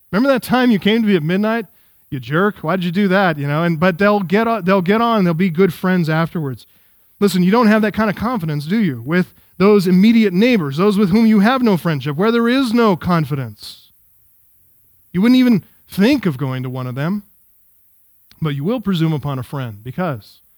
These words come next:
Proverbs eighteen twenty-four, "There is a friend who sticks closer than a brother," and you will go to him in times of need. With that in mind, look at verse nine. As Jesus then takes this, this parable and applies it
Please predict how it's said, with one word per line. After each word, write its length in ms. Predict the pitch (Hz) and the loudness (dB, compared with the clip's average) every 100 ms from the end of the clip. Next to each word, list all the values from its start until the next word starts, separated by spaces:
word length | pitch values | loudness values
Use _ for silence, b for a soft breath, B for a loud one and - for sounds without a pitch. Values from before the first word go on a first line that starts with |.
| b b b b b | b b b b b
Proverbs 360 | - 143 151 143 | -6 -4 -2 -2
eighteen 320 | 160 160 175 | -4 -2 -4
twenty-four, 540 | 156 180 180 165 143 135 | -2 -2 -2 -4 -8 -6
"There 160 | 135 | -6
is 100 | 139 | -4
a 60 | 160 | -6
friend 380 | - 175 156 147 | -6 -4 -4 -4
who 80 | |
sticks 280 | 156 170 - | -6 -8 -10
closer 420 | - 202 180 156 | -10 -6 -6 -4
than 120 | 143 147 | -6 -6
a 60 | |
brother," 420 | 147 170 147 127 - b b b b b b | -4 -4 -4 -8 -12 b b b b b b
and 120 | 113 113 | -20 -10
you 100 | 143 | -2
will 160 | 185 | -2
go 180 | 170 175 | 0 -2
to 80 | 156 | -2
him 160 | 139 | -4
in 80 | 131 | -6
times 280 | 120 131 120 | -6 -8 -8
of 100 | 120 | -10
need. 300 | 131 139 120 - _ _ _ _ _ _ _ _ _ _ b b b | -8 -8 -10 -16 _ _ _ _ _ _ _ _ _ _ b b b
With 80 | 143 | -4
that 180 | 170 247 | -2 0
in 80 | 202 | 2
mind, 380 | 160 131 110 - _ _ _ _ _ _ _ _ _ _ | 0 -2 -8 -18 _ _ _ _ _ _ _ _ _ _
look 140 | 175 214 | -4 -2
at 60 | |
verse 280 | 190 185 - | 2 2 0
nine. 400 | 160 156 139 113 _ _ _ _ _ _ - | -2 -2 -4 -8 _ _ _ _ _ _ -6
As 180 | 165 156 | -4 -4
Jesus 440 | 131 202 185 180 | 0 0 2 0
then 180 | - 170 | 0 -2
takes 320 | 143 196 214 | 0 -2 -2
this, 200 | - 226 226 - 156 165 | -4 -4 -4 -6 -8 -6
this 200 | 170 208 | -4 -4
parable 480 | - 151 139 139 - | -4 -4 -4 -8 -10
and 120 | 165 147 | -8 -8
applies 580 | - - 170 185 170 | -10 -8 -4 0 0
it 220 | 127 117 | -4 -14